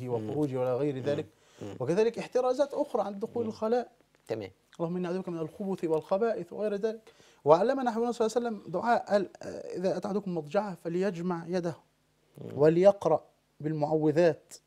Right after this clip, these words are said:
Speaker 2: قل أعوذ برب الفلق وقل أعوذ برب الناس، قراءة ثلاث،
Speaker 1: مم.
Speaker 2: وقل هو الله أحد، ثم يمسح على جميع جسده".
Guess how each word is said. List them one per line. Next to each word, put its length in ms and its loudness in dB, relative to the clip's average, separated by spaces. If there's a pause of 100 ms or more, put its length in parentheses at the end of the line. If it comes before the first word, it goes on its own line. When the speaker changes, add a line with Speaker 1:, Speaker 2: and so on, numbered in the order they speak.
(100)
Speaker 2:
قل 60 -8
أعوذ 180 0
برب 160 0
الفلق 560 -2
وقل 240 -4
أعوذ 140 0
برب 240 -4
الناس، 300 -6
قراءة 320 -2
ثلاث، 440 2 (320)
Speaker 1:
مم. 240 -12
Speaker 2:
وقل 180 -2
هو 100 2
الله 280 -2
أحد، 140 -12 (480)
ثم 360 0
يمسح 600 -2
على 400 -2
جميع 460 -6
جسده". 400 -6